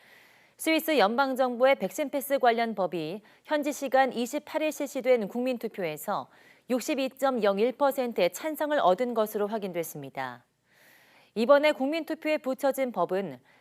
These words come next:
백신 접종했거나 음성 판정을 받은 사람,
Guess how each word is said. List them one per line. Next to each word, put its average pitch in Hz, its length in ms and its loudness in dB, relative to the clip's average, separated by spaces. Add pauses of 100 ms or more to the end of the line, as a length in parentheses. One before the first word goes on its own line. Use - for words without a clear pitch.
백신 247 340 0
접종했거나 196 920 -2 (220)
음성 269 360 0
판정을 277 400 -2
받은 185 300 -2
사람, 147 400 -8